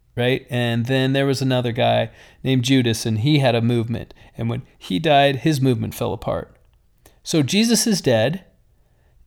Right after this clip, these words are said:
If this is not of God, this movement will fall apart. Just don't, you don't have to do anything for it to fall apart." And here's the notable part.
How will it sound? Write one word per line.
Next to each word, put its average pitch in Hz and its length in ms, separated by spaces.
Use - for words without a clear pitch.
If 208 520
this 160 280
is 131 140
not 170 320
of 120 160
God, 143 560
this 170 220
movement 165 360
will 151 80
fall 131 280
apart. 202 440
Just - 380
don't, 165 340
you 120 140
don't 147 180
have 156 220
to 131 80
do 139 160
anything 127 480
for 120 200
it 117 100
to - 100
fall 117 220
apart." 113 380
And 156 340
here's 156 280
the 135 180
notable 120 640
part. - 320